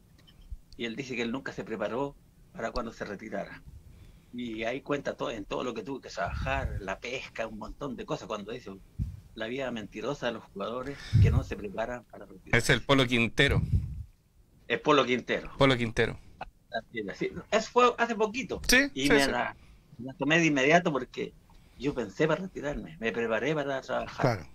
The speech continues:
Speaker 1: Y me, me encontré bueno para trabajar.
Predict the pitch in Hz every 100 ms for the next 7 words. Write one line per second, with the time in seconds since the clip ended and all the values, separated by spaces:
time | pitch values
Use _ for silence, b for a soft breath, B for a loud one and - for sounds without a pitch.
0 | - - - _ - - - - 143 147
1 | 135 135 127 - - - 170 - 170 190
2 | 202 233 226 311 302 302